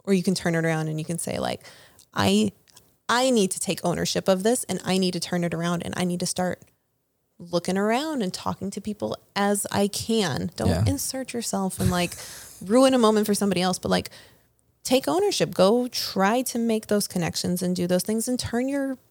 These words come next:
Speaker 1: experience, your day, your hour around, because that's ultimately, like, you're in charge of your own happiness.
Speaker 2: Exactly.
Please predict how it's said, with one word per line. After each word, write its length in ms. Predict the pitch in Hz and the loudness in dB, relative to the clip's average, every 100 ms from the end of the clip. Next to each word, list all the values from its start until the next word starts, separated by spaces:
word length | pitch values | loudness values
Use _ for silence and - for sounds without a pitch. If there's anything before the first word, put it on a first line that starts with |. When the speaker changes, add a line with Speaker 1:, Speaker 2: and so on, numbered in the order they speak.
| _ | _
Speaker 1:
experience, 680 | 226 214 - 196 208 226 226 | -6 -4 -4 -2 0 0 -2
your 100 | 208 190 | -2 2
day, 480 | 180 190 202 208 - - - | 4 6 6 4 0 -20 -8
your 200 | 196 190 - | -4 -4 -4
hour 540 | 185 185 190 190 185 - _ 196 | -2 0 2 2 0 -6 _ -4
around, 580 | 175 180 135 139 180 - | 0 -2 -2 -4 -8 -6
because 680 | 190 185 180 175 170 - - - _ _ _ _ _ _ _ _ | -2 2 2 0 -2 -6 -8 -14 _ _ _ _ _ _ _ _
that's 220 | 214 220 | 0 2
ultimately, 560 | 233 226 208 202 185 165 - | 2 0 0 2 2 0 0
like, 280 | 170 - - _ _ - | 0 0 -16 _ _ -6
you're 360 | 185 208 220 196 - | 2 6 4 2 -4
in 180 | 185 175 | -2 -2
charge 280 | - 170 170 | -2 0 0
of 80 | 160 | -2
your 220 | 151 120 | -2 -2
own 140 | 87 | -2
happiness. 680 | 170 - - - - - - | -4 -4 -6 -4 -4 -6 -4
Speaker 2:
Exactly. 500 | 117 101 95 90 87 | -4 0 0 0 -6